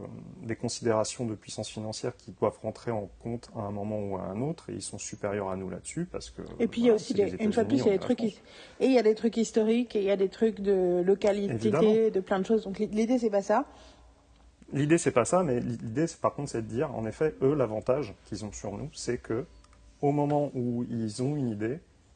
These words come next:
Speaker 1: ils ont une, euh, ils, ils doivent pas se dire, pour que cette idée me rapporte quelque chose et que je puisse en vivre, il va falloir qu'elle soit achetée par une chaîne.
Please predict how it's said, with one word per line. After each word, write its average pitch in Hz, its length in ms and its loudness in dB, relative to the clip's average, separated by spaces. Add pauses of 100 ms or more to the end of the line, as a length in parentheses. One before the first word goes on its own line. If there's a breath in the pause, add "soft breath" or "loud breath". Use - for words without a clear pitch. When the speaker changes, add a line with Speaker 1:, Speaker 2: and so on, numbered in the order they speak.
(260)
Speaker 1:
ils 110 140 -4
ont 120 100 0
une, 117 280 0 (160)
euh, 110 220 0 (120)
ils, 117 120 -8 (220)
ils 120 120 -4
doivent 123 220 4
pas 135 140 2
se 113 60 -2
dire, 147 220 -2 (720)
pour 160 160 -2
que - 100 0
cette 143 260 -2
idée 135 360 -2 (400 soft breath)
me 127 180 2
rapporte 151 380 0
quelque 120 280 -2
chose 110 360 -4
et 123 80 0
que 113 80 -8
je 120 60 -4
puisse - 320 -8
en 104 100 -6 (160)
vivre, 139 400 -4
il 113 60 -8
va 101 100 -8
falloir 123 460 0
qu'elle 120 280 -2
soit - 160 -8
achetée - 180 -8
par 107 200 -4
une 107 200 -6
chaîne. 90 460 -6